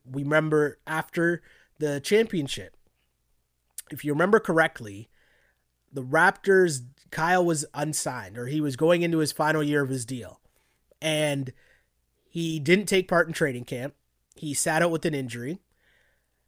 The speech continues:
And if I remember, there was a scrimmage in Montreal, maybe. I could have the place wrong, but I feel like it was Montreal. And Kyle, uh, they did, like, the full player introductions and everything, and Kyle chilled in the back.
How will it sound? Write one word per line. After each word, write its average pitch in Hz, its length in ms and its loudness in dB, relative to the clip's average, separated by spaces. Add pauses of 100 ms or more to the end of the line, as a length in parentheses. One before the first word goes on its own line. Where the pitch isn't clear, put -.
And - 80 -4
if - 120 -2
I 220 60 8
remember, 214 300 4
there 180 120 4
was 170 100 2
a 160 80 2
scrimmage 190 560 4
in 160 120 2
Montreal, 143 720 0
maybe. 196 460 0 (340)
I - 40 -12
could 196 200 2
have 180 240 6
the 165 60 0
place 165 380 0
wrong, 117 220 -8
but 131 100 -6
I 127 40 -6
feel 202 200 8
like 220 140 4
it 196 40 8
was 160 120 2
Montreal. 143 640 -2 (360)
And 147 200 -8
Kyle, 190 800 2 (440)
uh, 143 400 0 (240)
they 147 240 -2
did, 170 240 2
like, 160 180 0
the 139 80 -4
full 175 260 2
player 165 320 2
introductions 175 720 2
and 185 100 2
everything, 185 420 2
and 139 120 -6
Kyle 160 360 2
chilled 156 320 0
in 151 80 -2
the 143 80 -4
back. 113 420 -14